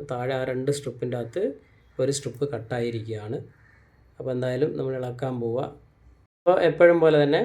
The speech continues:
ഫസ്റ്റ് നമ്മൾ സിം ട്രേ റിമൂവ് ചെയ്യാൻ പോവുകയാണ്. സൈഡിൽ സിം ട്രേ ഉണ്ട്, സിം ട്രേ നമ്മൾ റിമൂവ് ചെയ്യുന്നു. അപ്പോൾ നമുക്ക് ഈ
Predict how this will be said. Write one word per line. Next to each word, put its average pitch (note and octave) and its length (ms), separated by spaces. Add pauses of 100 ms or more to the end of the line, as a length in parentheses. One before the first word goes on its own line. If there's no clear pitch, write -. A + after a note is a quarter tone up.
(140)
ഫസ്റ്റ് D3 460
നമ്മൾ C#3 200 (300)
സിം C#3 160 (220)
ട്രേ C#3+ 100 (140)
റിമൂവ് A#2+ 280
ചെയ്യാൻ A#2+ 300
പോവുകയാണ്. A2 400 (1040)
സൈഡിൽ B2 400 (340)
സിം B2 160 (120)
ട്രേ B2 200
ഉണ്ട്, A2+ 180 (160)
സിം B2+ 160 (120)
ട്രേ A#2+ 180
നമ്മൾ A#2+ 160 (180)
റിമൂവ് A#2+ 280 (100)
ചെയ്യുന്നു. A2+ 340 (560)
അപ്പോൾ B2 180
നമുക്ക് B2 300
ഈ C3 40